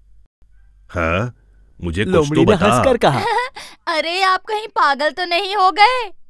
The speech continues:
Speaker 3: ऐसे झगड़े में आप मत पड़िए। इंसान बहुत ही चालाक और होशियार होते हैं, वो हमसे कहीं ज्यादा ताकतवर हैं।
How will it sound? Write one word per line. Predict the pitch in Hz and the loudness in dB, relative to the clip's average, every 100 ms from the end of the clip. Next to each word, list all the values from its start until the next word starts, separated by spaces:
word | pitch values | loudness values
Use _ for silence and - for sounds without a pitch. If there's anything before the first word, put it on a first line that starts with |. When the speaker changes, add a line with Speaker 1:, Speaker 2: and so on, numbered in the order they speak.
| - 254 | -10 -4
Speaker 3:
ऐसे | 247 247 320 | -4 -4 -10
झगड़े | 269 330 311 320 320 | -4 -4 0 0 0
में | 349 440 | -2 -2
आप | 359 330 370 320 | 2 2 2 0
मत | 330 - | -4 0
पड़िए। | 381 403 415 415 311 262 _ _ | 0 0 -2 -2 -4 -10 _ _
इंसान | 277 247 240 - 240 254 427 349 | -8 -6 -6 -2 2 2 0 -2
बहुत | 269 294 262 247 | -2 0 0 -2
ही | 294 339 453 | -8 -4 -6
चालाक | - 311 262 254 262 330 339 | -2 0 2 2 2 2 0
और | 339 | -2
होशियार | 320 285 - 277 277 | -2 -4 -2 0 0
होते | 285 254 320 | 0 -2 -2
हैं, | 403 381 330 - | 0 -2 -6 -6
वो | 226 285 | -2 0
हमसे | 285 247 240 311 | 0 -2 -2 -4
कहीं | - 269 294 302 | -2 -2 -2 -4
ज्यादा | 277 277 269 302 | 0 0 0 0
ताकतवर | 285 277 277 269 277 277 | 0 -2 -4 -2 -4 -2
हैं। | 285 370 415 | -2 -4 -6